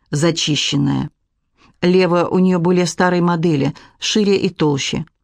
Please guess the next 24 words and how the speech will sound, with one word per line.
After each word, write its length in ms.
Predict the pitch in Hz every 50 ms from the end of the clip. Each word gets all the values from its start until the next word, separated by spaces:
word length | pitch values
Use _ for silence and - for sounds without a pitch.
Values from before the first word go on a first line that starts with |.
| _ _
Мой 240 | - 170 180 208 226
тонкий, 600 | 214 220 - 165 156 156 147 - - 135 131 139 - - - _ _ -
на 120 | 185 190
золотой 360 | 175 190 196 190 185 208 196
цепочке 600 | 185 - - 196 180 214 214 185 - - - 156
и 20 | 151
похож 460 | - 160 160 156 - - 175 170 -
на 120 | 180 170
часики 460 | 160 - 214 202 196 - 202 180 - 185
или 180 | - 180 175
браслет, 560 | 175 160 170 175 175 - - 220 233 214 - - - - - - - _ _
но 120 | - 233
это, 200 | 233 226 - 233
конечно, 640 | 214 - 196 190 196 196 190 - - 190 185 185 180 180 - - _ _ _ _
никого 540 | - 196 208 233 226 226 214 190 175 165 185
не 140 | 185 185 180
обманывает. 760 | 175 165 135 143 147 143 139 139 135 127 131 127 123 - - _ _ _ _ _ _ _ _ _ _ _ _ _ _
«Я 180 | - 156 170 170
так 200 | 175 185 175 -
рада, 280 | 190 196 190 175 170
что 200 | 156 - - 170
ты 100 | 165 -
моя 320 | 170 170 175 170 170 175 165
сестра», — 500 | 165 - 165 - - - 220 214 226